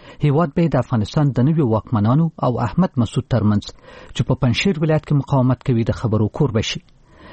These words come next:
ښاغلي رحمان تیره میاشت د پاکستان د صدر اعظم عمران خان کور به و او له هغه سره یې ګډې خبرې غونډې ته وویل، "موږ موافقه وکړه چې د طالبانو او تاجکانو ترمنځ په افغانستان کې د مذاکراتو لپاره اسانتیاوې رامنځته کړو."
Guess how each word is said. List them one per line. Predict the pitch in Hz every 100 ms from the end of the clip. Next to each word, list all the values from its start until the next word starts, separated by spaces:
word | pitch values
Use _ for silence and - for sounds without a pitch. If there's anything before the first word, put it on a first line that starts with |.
| - - -
ښاغلي | 156 160 160 143
رحمان | 123 156 -
تیره | 156 135
میاشت | 135 - -
د |
پاکستان | 117 - 151 127
د | 113
صدر | 131 113 107
اعظم | 131 123
عمران | 117 104 107
خان | - 127
کور | 110 - 131
به | 101 95
و | 95 _ - - - -
او | 123 120
له | 113
هغه | 110 113
سره | - 156
یې | 151 156
ګډې | 117 175 151
خبرې | 131 110 117
غونډې | 117 107 -
ته | 117
وویل، | 107 123 175 - - -
"موږ | 156 165 -
موافقه | 135 117 - -
وکړه | 135 104 - - - -
چې | - 135
د | 120
طالبانو | 147 117 110 165 185
او | 165
تاجکانو | - 120 - 127 104
ترمنځ | - 110 117 160
په | 175
افغانستان | - 147 131 156 151
کې | -
د | 147
مذاکراتو | 123 113 - 113 101 117
لپاره | 101 135 156
اسانتیاوې | 143 127 107 - 117 110
رامنځته | 127 113 - -
کړو." | 117 -